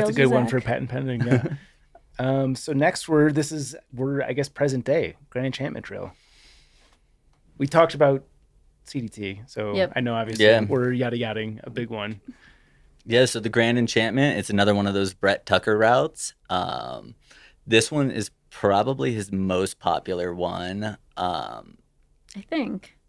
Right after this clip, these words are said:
Speaker 3: I don't know. Maybe the lowest, the highest is, but
Speaker 4: Yeah.
Speaker 3: it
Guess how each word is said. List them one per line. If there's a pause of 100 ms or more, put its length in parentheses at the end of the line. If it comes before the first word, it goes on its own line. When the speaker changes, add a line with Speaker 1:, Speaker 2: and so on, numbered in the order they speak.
(100)
Speaker 3:
I
don't
know.
Maybe
the
lowest,
the
highest
is, (160)
but
Speaker 4:
Yeah. (540)
Speaker 3:
it